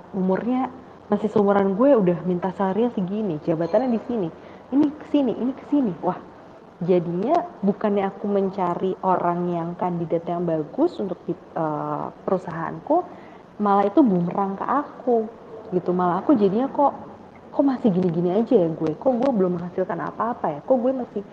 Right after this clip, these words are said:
eh, masih gini-gini aja gitu, nggak ada hasilnya. Baru dari situ aku break dulu tuh dari merekrut. Aku cari pekerjaan lain. Aku minta, eh, waktu itu minta training.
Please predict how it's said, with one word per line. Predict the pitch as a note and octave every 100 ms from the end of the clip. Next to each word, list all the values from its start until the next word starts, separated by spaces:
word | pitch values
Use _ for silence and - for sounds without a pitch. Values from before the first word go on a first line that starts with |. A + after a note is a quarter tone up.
| - - - -
eh, | F#3 F3+ F3 E3+ E3+ E3 - - - - - - - -
masih | - G3+ A3
gini-gini | F#3 G3+ F3 F#3+
aja | A3 E4 A#3+
gitu, | G3 E3+ E3+
nggak | E3+ E3
ada | E3 F3
hasilnya. | - C#4+ C4 A3+ - - - - -
Baru | F3 G#3 C4
dari | F#3+ F3
situ | F3 G3
aku | A#3 -
break | G3 D3 F#3+ F#3 - F3
dulu | F#3 E3+
tuh | E3 D3 - -
dari | E3 D#3+ E3+
merekrut. | E3+ D#3 - D#3 - - - - - -
Aku | F3+ A3
cari | G#3+ G3
pekerjaan | A3+ - F3+ F3 E3+
lain. | E3 D#3+ D#3 - - - - - - - - -
Aku | F3+ -
minta, | G3+ F3 F3 G3 -
eh, | - D#3 D#3
waktu | D#3+ F#3
itu | F#3
minta | G#3+ G3 F3
training. | - E3+ F3